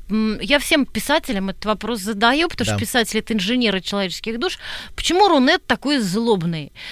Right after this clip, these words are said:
Speaker 1: Я когда там какой-нибудь, что-нибудь происходит, да, там, не знаю, теракт или что-то, я всегда изучаю англо- и франк-, франкоязычные
Speaker 2: Мгм.
Speaker 1: ресурсы, и я нигде так не вижу такого уровня агрессии, как у нас.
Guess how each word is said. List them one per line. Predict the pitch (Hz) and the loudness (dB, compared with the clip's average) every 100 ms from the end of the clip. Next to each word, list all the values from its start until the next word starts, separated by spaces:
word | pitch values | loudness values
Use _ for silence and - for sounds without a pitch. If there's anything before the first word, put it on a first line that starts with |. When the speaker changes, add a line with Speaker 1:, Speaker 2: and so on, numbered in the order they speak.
| - | -2
Speaker 1:
Я | 254 339 | 0 2
когда | 320 285 277 | 2 6 6
там | 262 254 | 6 4
какой-нибудь, | 285 302 262 | 2 2 0
что-нибудь | 269 254 - | 2 0 0
происходит, | 285 311 - - 440 302 226 185 | -2 -2 -2 2 4 4 0 4
да, | 240 294 262 208 | 6 8 6 4
там, | 180 196 | 0 -2
не | 214 | 0
знаю, | 208 | -2
теракт | - 277 302 302 - | 0 4 4 2 -2
или | 208 | -2
что-то, | - - 269 226 202 - - | -2 -2 -2 -2 -4 -4 -4
я | 277 | -2
всегда | - 254 359 | 0 2 2
изучаю | 302 262 269 247 262 | 2 0 2 4 6
англо- | 349 254 247 | 4 4 2
и | |
франк-, | 254 240 202 175 143 | 2 4 4 0 -2
франкоязычные | 247 233 208 190 165 170 139 131 | 2 2 2 -2 -4 -2 0 0
Speaker 2:
Мгм. | 127 | 0
Speaker 1:
ресурсы, | 127 - 440 - 214 - - - - | 0 0 0 0 -4 -4 -8 -12 -6
и | 226 | 0
я | 277 | 2
нигде | 294 214 339 | 2 2 0
так | 330 262 | 0 0
не | 269 | 2
вижу | 269 285 | 2 0
такого | 247 226 240 233 | -2 -4 -2 -2
уровня | 254 240 214 226 | -2 -2 0 0
агрессии, | 220 247 302 - | 0 -2 -2 -4
как | 233 196 - | -6 -8 -4
у | |
нас. | 214 185 160 | -2 0 -4